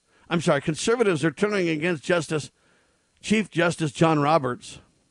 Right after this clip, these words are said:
after the Supreme Court justice kind of sabotaged. Uh, he sided with the liberal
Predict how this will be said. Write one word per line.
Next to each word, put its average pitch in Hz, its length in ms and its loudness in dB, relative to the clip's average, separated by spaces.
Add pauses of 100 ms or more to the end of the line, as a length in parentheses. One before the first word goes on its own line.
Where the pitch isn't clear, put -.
(680)
after 156 280 -2
the 139 120 -2
Supreme 175 580 -2
Court 160 440 2
justice 151 600 0
kind 160 200 -4
of 127 120 -8
sabotaged. 131 880 -4 (1160)
Uh, 131 220 -2
he 139 140 -2
sided 160 400 2
with 147 180 0
the 143 100 -2
liberal 147 480 2